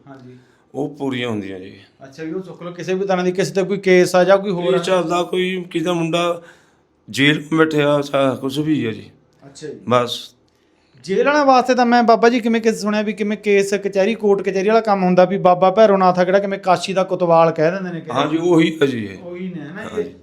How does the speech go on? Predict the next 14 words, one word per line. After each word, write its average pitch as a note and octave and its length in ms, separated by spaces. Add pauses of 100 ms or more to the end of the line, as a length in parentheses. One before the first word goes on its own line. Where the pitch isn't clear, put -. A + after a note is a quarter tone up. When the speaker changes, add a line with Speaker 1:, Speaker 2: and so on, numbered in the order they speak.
Speaker 1:
ਵੀ F#3+ 100
ਇਹ A3+ 160
ਬਹੁਤ G#3+ 360
ਵਰਤ F#3 320
ਦਿੰਦੇ D#3 220
ਨੇ C3+ 100
ਮਤਲਬ। B2 280
Speaker 2:
ਹਾਂਜੀ, G#2+ 360 (120)
ਬੰਦਾ C3 300
ਹਾਜ਼ਰ C#3 300
ਹੁੰਦਾ C3+ 260
ਚੌਵੀ C3+ 380
ਘੰਟੇ A#2 300
ਆ। G#2 60